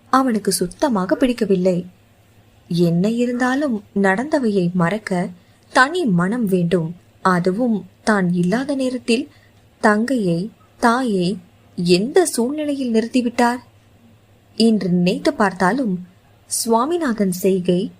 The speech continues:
எரிச்சலை கிளப்பியது. சுவாமிநாதன் செய்ததற்கு இவள் என்ன செய்வாள் என்று எண்ணினாலும், அன்று ஏர்போர்ட்டில் இவள்தானே திவேஷிடம் பேசினாள்.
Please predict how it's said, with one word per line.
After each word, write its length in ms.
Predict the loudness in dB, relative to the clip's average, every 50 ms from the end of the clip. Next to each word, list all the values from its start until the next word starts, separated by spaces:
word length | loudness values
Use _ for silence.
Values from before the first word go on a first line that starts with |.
| _ _ _ -6 -2
எரிச்சலை 560 | 2 2 2 0 -2 -4 -4 -2 -2 -2 -2
கிளப்பியது. 680 | 0 0 0 0 0 -2 -2 -2 0 0 0 -2 -2 -6 -10 -16 _ _ _ _ _ _ _ _
சுவாமிநாதன் 800 | -10 -6 -2 0 0 2 0 0 -2 -2 -4 -2 0 0 0 0 0
செய்ததற்கு 720 | 0 0 0 0 0 0 0 -2 -2 0 0 0 0 -2 -6 -12 -20 _ _ _ _ -4
இவள் 360 | 0 0 2 2 2 2 0
என்ன 280 | 0 -2 0 0 0
செய்வாள் 460 | 0 0 0 0 0 2 2 0 0 0
என்று 300 | 0 0 0 0 0 0
எண்ணினாலும், 760 | 0 0 0 0 0 0 -2 0 0 0 0 0 -2 -2 -6 -8 -14 -20 -20 -8 _ 0
அன்று 440 | 2 2 2 2 2 2 0 0 0
ஏர்போர்ட்டில் 760 | 0 2 2 0 0 0 0 0 0 2 0 0 0 0 -4 -8 -12 _ _ _ _ 2
இவள்தானே 840 | 2 4 4 4 2 0 0 0 -2 -2 0 0 0 0 -2 -4 -6 -10 -4 0
திவேஷிடம் 540 | 2 2 4 2 0 0 0 0 0 0 2
பேசினாள். 580 | 2 2 2 2 0 -2 0 0 -2 -2 -4